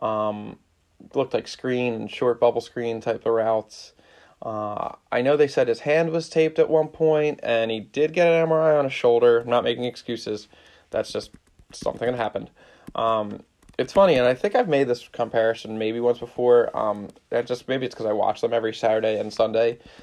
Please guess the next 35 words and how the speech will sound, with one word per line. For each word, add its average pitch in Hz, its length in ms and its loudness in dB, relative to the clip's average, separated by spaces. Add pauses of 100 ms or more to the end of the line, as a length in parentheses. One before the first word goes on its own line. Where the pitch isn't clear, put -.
(160)
is 110 200 -4
Russo. 214 460 2
He 123 340 -4
kinda 208 300 0
reminds 139 320 4
me 120 160 2
of 113 160 -2 (140)
Wentz, 107 420 -2
and 104 140 0
I'm 113 80 -2
not 117 180 -2
saying 110 220 -2
that 107 180 -6 (500)
he 120 260 -4
is 117 140 0
Wentz, 107 440 -2
and 113 120 -6
I 104 100 -6
think - 220 -12
Wentz 107 240 -8
is 107 80 -14
definitely - 340 -8
better, 120 360 6
and 107 240 -2
I 107 60 -2
don't 104 100 -4
think 110 160 -10
Russo 107 280 -4
will 117 80 -2
have 110 160 -4
that 104 120 -2
type - 180 -8
of - 100 -12
career 113 260 -6
whatsoever. - 540 -4